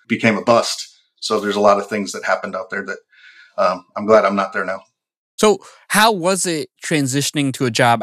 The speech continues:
Speaker 2: outside the military? What were some of the challenges you faced? And what were some things that weren't challenges for you?
Speaker 1: Sure.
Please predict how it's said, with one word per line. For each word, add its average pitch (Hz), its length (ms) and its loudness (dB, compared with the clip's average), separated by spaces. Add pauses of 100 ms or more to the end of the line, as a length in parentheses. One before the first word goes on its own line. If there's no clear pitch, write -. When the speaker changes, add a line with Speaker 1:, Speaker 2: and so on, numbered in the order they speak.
Speaker 2:
outside 120 400 0
the 110 80 -2
military? 120 600 2
What 113 100 0
were 131 100 2
some 156 180 -2
of 123 120 -2
the 107 80 -2
challenges 110 560 0
you 104 80 -4
faced? 101 400 -2
And 143 160 4
what 156 80 6
were 190 100 4
some 196 180 -2
things 185 260 -2
that 170 260 2 (340)
weren't 196 260 0
challenges 113 460 -2
for - 120 -10
you? 92 200 -8 (800)
Speaker 1:
Sure. 147 220 4